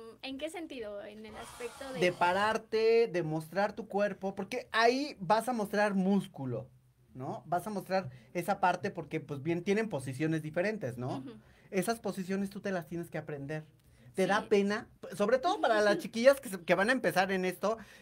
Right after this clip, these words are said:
Speaker 2: que dicen, "Ay, no, yo en bikini no entro, no, yo en bikini no salgo". O sea,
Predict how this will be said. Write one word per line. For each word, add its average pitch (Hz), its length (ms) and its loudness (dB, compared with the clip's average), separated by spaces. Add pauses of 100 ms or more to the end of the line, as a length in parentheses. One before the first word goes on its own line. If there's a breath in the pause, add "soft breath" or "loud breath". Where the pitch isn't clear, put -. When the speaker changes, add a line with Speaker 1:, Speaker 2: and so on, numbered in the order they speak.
Speaker 2:
que 190 100 2
dicen, 196 200 2
"Ay, 269 160 4
no, 247 200 2
yo 233 240 4
en 240 80 -2
bikini 226 360 -4
no 220 160 -2
entro, 214 440 0
no, 196 240 0
yo 220 180 0
en 226 60 -2
bikini 220 360 -8
no 208 120 -4
salgo". 185 440 -2 (340 loud breath)
O 151 80 -12
sea, - 260 -4